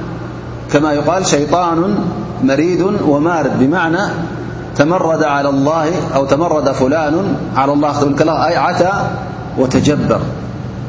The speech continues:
نتي نفاق سي أبترزو بزيحهم مالتيو تي زقبرو تكبرون زخفأن زباسا مالتيو.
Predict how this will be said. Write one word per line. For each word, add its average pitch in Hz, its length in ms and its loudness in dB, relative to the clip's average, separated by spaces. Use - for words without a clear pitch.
نتي 135 380 2
نفاق 254 320 2
سي 160 300 0
أبترزو 131 440 2
بزيحهم 127 420 0
مالتيو 135 500 2
تي 156 340 2
زقبرو 139 440 2
تكبرون 147 640 2
زخفأن 147 640 2
زباسا 135 680 2
مالتيو. 120 380 2